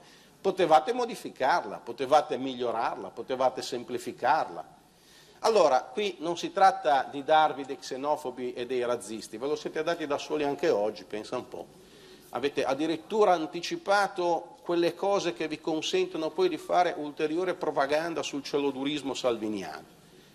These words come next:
Quello che vi chiedo io è, se ritenete che la consulta non debba funzionare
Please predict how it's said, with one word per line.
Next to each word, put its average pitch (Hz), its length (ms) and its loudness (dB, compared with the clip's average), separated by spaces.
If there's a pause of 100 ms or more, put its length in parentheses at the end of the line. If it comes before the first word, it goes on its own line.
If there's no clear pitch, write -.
Quello 214 200 6
che 175 120 0
vi 165 100 0
chiedo 196 340 4
io 208 280 6
è, 87 180 -4
se - 220 0
ritenete 196 560 2
che 165 80 -2
la 160 120 4
consulta 165 580 -2
non 147 160 0
debba 156 240 2
funzionare 165 840 -2